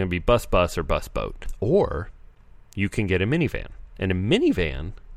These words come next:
can drop you off at Pioneer Hall, and they're the only rideshare service that can do that. Uber's not allowed to, Lyft's not allowed to, only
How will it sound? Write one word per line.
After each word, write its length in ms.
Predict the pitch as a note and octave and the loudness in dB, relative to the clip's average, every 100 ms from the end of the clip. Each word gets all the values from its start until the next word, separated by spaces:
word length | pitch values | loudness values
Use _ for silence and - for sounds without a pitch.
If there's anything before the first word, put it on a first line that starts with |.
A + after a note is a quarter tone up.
| - | -4
can 200 | G#2+ G2 | 0 2
drop 320 | G2+ F2+ - | 4 2 2
you 140 | E2+ | -2
off 300 | - A2+ A#2+ | 2 4 4
at 80 | - | 2
Pioneer 380 | - C#2 A#1 G1+ | 2 2 -4 -8
Hall, 240 | - - - - - - - - - - | -8 -8 -12 -18 -20 -20 -20 -20 -20 -2
and 160 | F#2 G2 | 2 4
they're 140 | F#2+ | 4
the 140 | F#2 - | 2 2
only 720 | G#2+ A2 B2+ C#3+ D3+ D3 C#3+ | 4 6 4 4 2 2 2
rideshare 600 | A#2 A#2 A#2 - G2+ F2 | 4 6 6 2 2 2
service 480 | - D#2+ D2+ D2+ - | 0 0 0 -2 0
that 140 | F2+ | -2
can 140 | - E2+ | 0 -2
do 140 | D#2 | -2
that. 240 | - - - - - - - - | -6 -10 -14 -20 -20 -20 -20 0
Uber's 300 | A2+ A2 A#2 | 2 4 4
not 160 | B2 A#2 | 6 6
allowed 320 | A2+ A2 G#2 | 6 6 4
to, 420 | A2 G#2 G#2 G#2 F2 | 2 4 4 2 2
Lyft's 320 | F#2+ - - | 2 2 0
not 160 | F#2 | 2
allowed 240 | F2 E2 E2 | 4 2 0
to, 240 | E2 D2+ - | -2 -4 2
only 680 | G2 A2 A#2+ B2+ B2 A#2 | 4 4 4 2 2 0